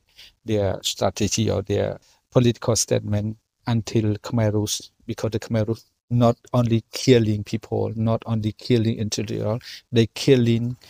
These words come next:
deeply in the thinking of the people, Khmer people, is the confident. Khmer people, after,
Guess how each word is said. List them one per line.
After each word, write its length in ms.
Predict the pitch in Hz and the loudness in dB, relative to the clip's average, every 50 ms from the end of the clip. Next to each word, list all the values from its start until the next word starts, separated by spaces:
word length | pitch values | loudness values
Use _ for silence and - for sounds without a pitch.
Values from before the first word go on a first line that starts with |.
| - - _ - 120 110 104 104 | -20 -12 _ 0 0 2 4 6
deeply 640 | 113 147 143 - - - 120 117 113 110 107 - - _ _ | 6 6 6 6 2 -2 0 0 0 0 -2 -4 -8 _ _
in 200 | - 120 113 113 | -6 -4 -2 0
the 140 | 107 110 104 | 0 0 0
thinking 720 | - - - - 139 127 120 - - 117 107 107 104 104 - _ _ _ - | 0 -2 -2 -2 0 -2 -2 -2 -4 -2 -2 -2 -2 -4 -8 _ _ _ 0
of 160 | 104 101 - - _ _ - | 0 0 0 -4 _ _ -8
the 180 | 113 107 107 - _ _ _ _ | -4 -4 -4 -4 _ _ _ _
people, 480 | - - 120 - - - 113 110 107 107 | -6 -4 -4 -4 -4 -2 0 0 2 0
Khmer 380 | 104 - - 123 113 101 110 101 | 0 0 0 0 0 0 0 -4
people, 360 | - - - - 110 110 117 - _ | -4 -8 -6 -2 -2 -2 -2 -2 _
is 160 | - 127 - - - | -4 -4 -4 -4 -2
the 180 | - 113 107 - - | 0 0 0 0 -2
confident. 580 | - - 117 110 - - 113 - 101 98 - - _ _ _ _ _ _ | -6 -8 -6 -6 -6 -6 -6 -6 -6 -10 -12 -14 _ _ _ _ _ _
Khmer 400 | - - 180 165 151 143 151 - | 2 2 4 4 4 4 2 2
people, 720 | - - 143 - - - 147 143 143 147 151 160 180 175 160 - - - - - _ - | 0 -2 -4 -2 2 4 6 6 8 8 6 6 4 2 0 -4 -12 -20 -20 -12 _ 0
after, 420 | 139 147 - - - 143 135 131 | 0 0 2 4 6 8 8 8